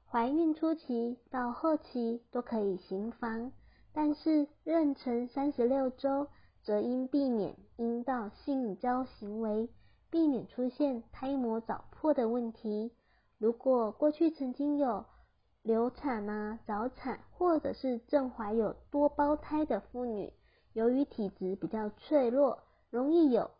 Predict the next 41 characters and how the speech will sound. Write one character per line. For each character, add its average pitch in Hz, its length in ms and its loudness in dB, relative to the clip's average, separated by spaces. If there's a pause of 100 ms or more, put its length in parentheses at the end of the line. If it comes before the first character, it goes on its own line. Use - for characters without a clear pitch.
(140)
胚 285 180 6
胎 294 240 -2
着 220 240 -2
床 226 280 -6
不 311 200 2
稳 175 220 0
的 175 120 -4
问 233 240 0
题， 208 420 -4 (380)
最 370 220 2
好 294 240 0 (120)
在 226 140 -2
咨 240 240 -2
询 226 380 -4
医 254 100 0
生 269 260 -2
意 262 140 2
见 262 240 0
后， 269 280 0 (240)
审 185 340 -4
视 247 260 -6
评 214 300 -6
估 262 320 0
潜 - 300 -10 (120)
在 233 200 0
的 214 140 0
风 294 260 0
险， 240 240 -4 (160)
再 214 120 -2
进 233 380 -2
行 175 300 -6
性 247 280 -2
行 208 320 -8
为。 208 300 -2 (720)
另 254 240 -2
外， 262 300 -2 (220)
若 311 180 2
是 311 180 2
准 180 280 0
妈 247 260 -4
咪 294 320 2